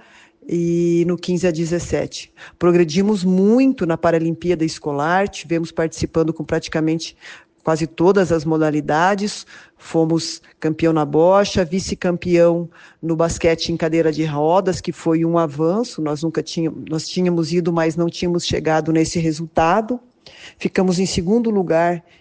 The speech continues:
em número de medalhas, na soma das medalhas no doze a quatorze, né, atrás de São Paulo. E no quinze a dezessete, uma competição de um nível altíssimo que aconteceu na cidade de João Pessoa.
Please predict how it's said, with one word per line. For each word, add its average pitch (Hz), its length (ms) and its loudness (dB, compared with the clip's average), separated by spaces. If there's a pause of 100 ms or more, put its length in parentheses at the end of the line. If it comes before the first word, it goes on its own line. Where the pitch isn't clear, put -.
em 170 80 0
número 180 320 2
de 170 140 0
medalhas, 165 800 2 (500)
na 147 80 -4
soma 180 440 2
das 160 200 0
medalhas 165 560 2
no 160 120 -2
doze 160 320 0
a 156 80 0
quatorze, 196 720 0
né, 175 120 0
atrás 156 360 -2
de 160 80 -6
São 156 220 -4
Paulo. 170 560 -2 (580)
E 175 100 2
no 185 100 2
quinze 196 300 0
a - 20 4
dezessete, 185 680 0
uma 180 120 0
competição 180 720 -2
de 180 80 -2
um 180 80 0
nível 180 460 2
altíssimo 208 920 -2
que 165 140 -6
aconteceu 165 560 -4
na 165 100 0
cidade 156 400 0
de 156 140 -4
João 156 220 -2
Pessoa. 180 680 2